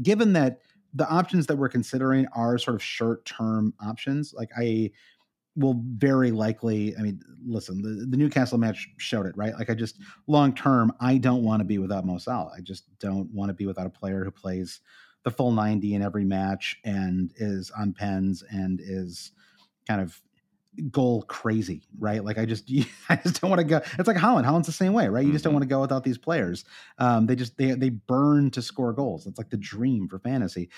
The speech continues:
Speaker 1: So, uh, you know, anyone we're looking at, I feel like are probably gonna be short-term buys. And then Son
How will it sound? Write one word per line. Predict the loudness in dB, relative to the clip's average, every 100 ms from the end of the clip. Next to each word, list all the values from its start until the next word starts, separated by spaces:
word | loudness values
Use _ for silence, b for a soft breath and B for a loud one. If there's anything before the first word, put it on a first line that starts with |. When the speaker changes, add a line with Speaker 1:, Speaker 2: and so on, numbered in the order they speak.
| B B
Speaker 1:
So, | 4 6 4 -2 _
uh, | -18 -16 -16 -2
you | 2
know, | 4
anyone | 6 6 6
we're |
looking | 6 4 4 4
at, | 4
I | 0
feel | 0 0
like | 0
are | -2
probably | -2 -2 0 2
gonna | 0 0
be |
short-term | -2 -2 -4 -4 -4 -2
buys. | -2 0
And | 0
then | 0
Son | 2 2 4